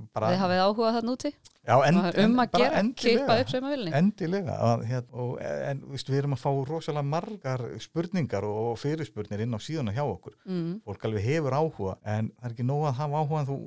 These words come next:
Speaker 1: verður svona dálítið að
Speaker 2: Put
Speaker 1: sparka
Speaker 2: your back into
Speaker 1: Já,
Speaker 2: it.
Speaker 1: já, dálítið þannig, bara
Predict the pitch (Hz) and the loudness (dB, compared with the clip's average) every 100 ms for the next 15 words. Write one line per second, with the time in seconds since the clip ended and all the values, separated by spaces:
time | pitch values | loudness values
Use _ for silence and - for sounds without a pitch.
0 | - 131 156 175 151 156 151 151 143 143 | -12 -6 -4 -2 -2 -2 0 0 2 2
1 | 151 123 - - 240 - 233 - 233 226 | 2 0 -4 0 2 4 4 6 4 4
2 | 208 175 190 160 127 123 135 101 - 127 | 0 2 6 8 8 6 6 4 2 0
3 | 120 131 98 - | 2 2 2 0